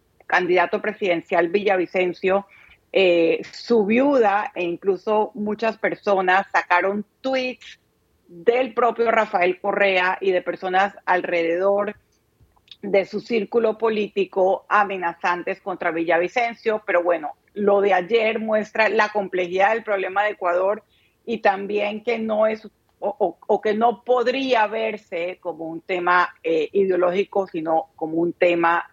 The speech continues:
de narcotráfico infiltrado en todas las instituciones del Estado. Y por último, eh, Gary Stemper, el, el director técnico de origen inglés, hizo ayer una denuncia de partidos amañados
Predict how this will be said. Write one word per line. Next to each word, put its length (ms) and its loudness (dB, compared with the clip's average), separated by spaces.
de 520 0
narcotráfico 1120 -2
infiltrado 720 -2
en 220 0
todas 220 2
las 160 -6
instituciones 600 -12
del 160 -4
Estado. 440 -6
Y 120 0
por 220 2
último, 720 -6
eh, 720 0
Gary 300 2
Stemper, 720 -4
el, 260 -2
el 220 0
director 480 -2
técnico 840 2
de 100 -2
origen 340 -4
inglés, 460 2
hizo 260 2
ayer 540 2
una 320 2
denuncia 840 -2
de 440 0
partidos 520 0
amañados 680 2